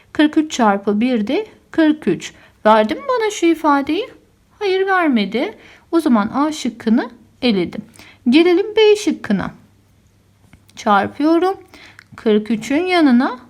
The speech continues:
kırk üçü yüz ile çarpmak demek. Yanına iki sıfır at demek. Eksi kırk üç ile ikinin çarpımı nedir? Şöyle kırk üç çarpı iki diyelim. Bu da dört bin üç yüz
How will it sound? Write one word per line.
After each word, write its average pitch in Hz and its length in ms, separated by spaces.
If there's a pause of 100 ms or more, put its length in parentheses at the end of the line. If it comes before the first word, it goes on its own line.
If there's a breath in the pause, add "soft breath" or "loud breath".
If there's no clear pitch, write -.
(120)
kırk 262 260
üçü 247 180
yüz 240 220
ile 247 140
çarpmak 247 600
demek. - 420
Yanına 254 260
iki 320 220
sıfır 349 280
at 320 260
demek. 175 360 (440 soft breath)
Eksi 226 500 (140)
kırk 311 320
üç 302 200
ile 214 140
ikinin 254 380
çarpımı 226 640 (380)
nedir? 285 380
Şöyle 202 360
kırk 240 320
üç 226 180
çarpı - 540 (380 soft breath)
iki 311 280
diyelim. 226 300 (180)
Bu 311 200
da 254 220 (320)
dört 262 380
bin 202 160
üç 247 420
yüz 330 320